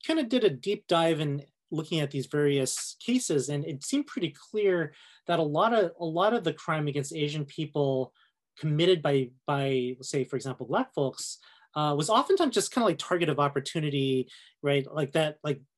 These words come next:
they were poor and they needed that purse, right? That kind, kind of thing. Um, whereas, you know, what happened in, in Atlanta, that's definitely <laughs> racially motivated. And we can kinda talk a little bit about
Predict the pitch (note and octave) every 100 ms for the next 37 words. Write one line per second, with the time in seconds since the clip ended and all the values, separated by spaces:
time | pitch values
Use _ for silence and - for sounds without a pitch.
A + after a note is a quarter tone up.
0 | _ _ C#3+ E3+ F3 D#3+ - F3 E3+ D#3
1 | D3 C#3 C#3+ C#3 B2 - - C#3+ - -
2 | - B2 A#2+ B2 D3 C3+ C3 C#3 B2+ C#3+
3 | B2+ - A2+ G#2+ - - - - _ -
4 | E3 D#3+ D#3 D3+ C#3 C3+ _ _ _ _
5 | _ - - - D#3 G3 F#3+ E3 E3 A#3
6 | D3 D3 D3 F#3 F3+ C#3+ C3+ C#3 B2 B2
7 | C4 F4 D#3+ C3 F#3 C#4+ - C3 - F3
8 | C#3 C#3 - - E3 C#3 C#3+ C3 C3 A#2+
9 | B2 C3 C#3+ F3 D#3 C#3+ D3+ C#3+ B2+ -
10 | - - - D3+ F#3+ F3+ C#3+ C#3 C3+ C#3
11 | C3 B2+ -